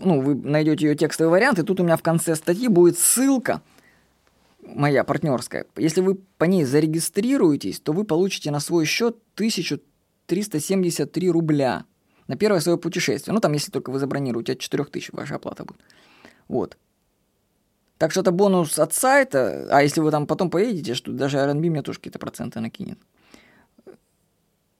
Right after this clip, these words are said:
Ну, а вам тоже приятно. Тысяча рублей просто так, считайте. Так что я вам рекомендую попробовать использовать сайт R N B точка ру. Мы сейчас едем уже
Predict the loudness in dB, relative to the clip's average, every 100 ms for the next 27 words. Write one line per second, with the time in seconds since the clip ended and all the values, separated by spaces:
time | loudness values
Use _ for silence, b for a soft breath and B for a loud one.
0 | 0 4 6 6 6 8 6 2 -2 -4
1 | -4 -2 -2 -4 -8 -12 _ _ _ _
2 | _ -6 -4 -4 -2 0 -2 -2 -8 -10
3 | -18 -18 -18 -20 _ -20 _ _ _ _
4 | _ _ _ _ _ _ _ b b b
5 | -8 0 2 2 0 -4 0 2 2 0
6 | -2 0 -2 -2 -2 0 0 -2 -6 b
7 | b b -8 -2 0 2 0 -6 -8 _
8 | _ _ -8 -4 -4 -4 -2 0 0 -2
9 | -10 _ 0 2 4 2 0 -2 -4 -4
10 | -4 -4 -6 -8 -8 -8 -8 -8 -6 -4
11 | -4 -4 -4 -2 -2 -4 -10 b b b
12 | b -16 -14